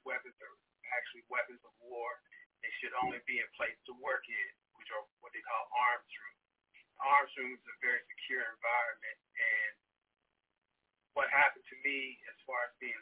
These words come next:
locked in one is what gave me my current condition of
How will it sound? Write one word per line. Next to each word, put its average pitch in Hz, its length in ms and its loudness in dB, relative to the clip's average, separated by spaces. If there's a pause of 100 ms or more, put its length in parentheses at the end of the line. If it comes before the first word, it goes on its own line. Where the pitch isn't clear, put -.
(120)
locked 127 320 0
in 131 240 -12
one 110 280 -8 (680)
is - 160 -20
what 120 240 0
gave 123 400 0
me 120 240 -8
my 104 160 2
current 120 240 -2
condition - 400 -10
of - 80 -16